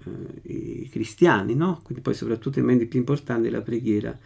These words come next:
Quindi noi dobbiamo continuare a compiere tutte le nostre azioni, le preghiere, le attività con Maria, cioè quindi alla sua presenza, con il suo aiuto,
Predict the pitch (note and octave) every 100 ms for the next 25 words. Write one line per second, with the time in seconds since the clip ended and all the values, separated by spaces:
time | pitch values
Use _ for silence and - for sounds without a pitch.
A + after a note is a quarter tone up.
0 | - - - - A3+ F#3+ A3+ G#3 E3 D#3+
1 | C3+ C3+ C3+ C3+ G3+ F#3+ A2 C3+ C#3 G3+
2 | D3+ A2+ A#2 A#2+ B2 C3 - - - -
3 | - - B3+ - D3+ C3+ D#3 F#3 - C#3+
4 | C#3 - A#2 A2+ A2+ - A2 A2+ A2+ A2
5 | A2+ - D#3 G#3+ B2 A#2 - _ _ _
6 | C3+ B2 B2+ G#3 E3 F2+ - _ _ _
7 | _ - C3+ D3 C3+ A#2+ - - - -
8 | C3 B2 B2+ C#3 C3+ B2 - F3 C3+ B2
9 | - A2 A#2 - A#2+ A#2 A2+ - A2+ A2
10 | - A#2 C3+ G3 C3+ A#2 G#2+ G#2+